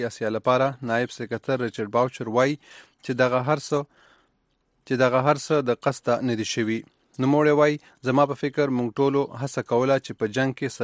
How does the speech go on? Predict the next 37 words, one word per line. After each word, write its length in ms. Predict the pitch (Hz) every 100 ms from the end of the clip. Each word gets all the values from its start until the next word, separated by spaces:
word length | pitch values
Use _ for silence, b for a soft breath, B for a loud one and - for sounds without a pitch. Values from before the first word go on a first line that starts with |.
| 104
روان 300 | 110 135 143
دي، 40 | 151 b b -
د 20 | 135
هغې 280 | 131 147 147
په 100 | 135
اړه 120 | 135 139 123
رښتیا 300 | 120 - 127 110
ووایو. 340 | 110 110 110 - _ _ _ -
کوم 200 | 117 113
مشکلات 440 | - 120 120 131 -
چې 200 | 139 120
موږ 120 | 117 110
ورسره 320 | - 110 107
مخامخ 420 | 107 113 110 135 -
وو 100 | 160 160 B B -
او 80 | 143 143
په 160 | 127
جنگ 220 | 123 117
ځپلي 340 | 120 - 135 127
افغانستان 560 | 110 113 110 143 135 131
کې 100 | 139 135
حالات 340 | 117 113 123 -
سمولو 400 | 117 117 123 113 110
په 140 | 110
اړه 120 | 120 123 -
سمې 260 | - 139 113 -
خبرې 300 | 123 110 110 -
شوې 220 | 123 110 113
وې. 140 | 113 - _ B B B B -
د 100 | 143 139
پوهانو 300 | 147 160 156
په 60 | 151
اړه 120 | 147 156
د 100 | 131
افغانستان 480 | 120 123 - 143 139
جګړې 340 | 123 117 135 135
لوی 140 | 135